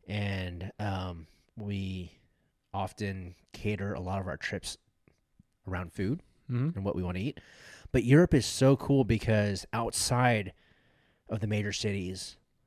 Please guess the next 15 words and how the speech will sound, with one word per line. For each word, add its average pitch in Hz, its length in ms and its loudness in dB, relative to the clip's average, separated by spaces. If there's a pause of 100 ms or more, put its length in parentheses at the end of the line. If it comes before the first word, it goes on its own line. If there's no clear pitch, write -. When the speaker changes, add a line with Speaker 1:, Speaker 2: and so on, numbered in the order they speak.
(260)
Speaker 1:
is 101 380 -4
where 98 440 -4 (340)
a - 60 -8
lot 101 420 -2
of 87 100 -10
character 98 500 -12
is - 120 -14
seen. - 320 -16 (160)
Speaker 2:
Sure. 143 320 -6 (720)
Speaker 1:
So, - 140 -6
like, 117 140 -2
when 120 100 4
we 120 100 4
went 123 180 2 (120)
to 117 680 6